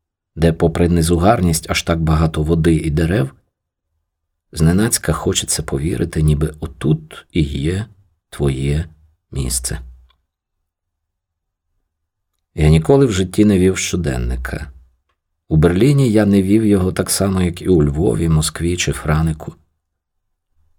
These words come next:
Але з того, що я досі писав про Берлін, усе одно виходить щоденник.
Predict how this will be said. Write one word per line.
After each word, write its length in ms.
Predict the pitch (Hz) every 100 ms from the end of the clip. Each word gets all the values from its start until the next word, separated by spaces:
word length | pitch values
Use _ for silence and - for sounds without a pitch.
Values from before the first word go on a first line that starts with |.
| _ _
Але 220 | - 69
з 100 | -
того, 300 | - 80 76
що 240 | - - 67
я 120 | 67
досі 400 | 67 76 76 73
писав 440 | - - 65 64
про 160 | - 67
Берлін, 560 | - 62 - - 76 - _ _ _ _ _ _ _ _ _ -
усе 260 | 76 -
одно 300 | 76 67 95
виходить 480 | 110 78 76 73 73
щоденник. 800 | - - 80 69 67 64 62 -